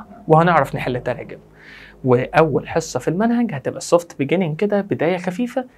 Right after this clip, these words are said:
إزاي نكون جملة والقواعد البسيطة في الجرامر. افهم صح، ذاكر صح،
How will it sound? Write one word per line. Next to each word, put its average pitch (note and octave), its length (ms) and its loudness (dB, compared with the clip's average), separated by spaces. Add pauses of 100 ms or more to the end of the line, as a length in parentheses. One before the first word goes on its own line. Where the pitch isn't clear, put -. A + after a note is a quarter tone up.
(120)
إزاي C3 240 0
نكون B2+ 500 -4
جملة G3 460 4
والقواعد D3 540 -2
البسيطة C#3+ 400 -8
في - 80 -18
الجرامر. G2+ 460 -14 (640)
افهم - 200 -4
صح، - 420 0 (520)
ذاكر C3+ 240 -2
صح، - 460 0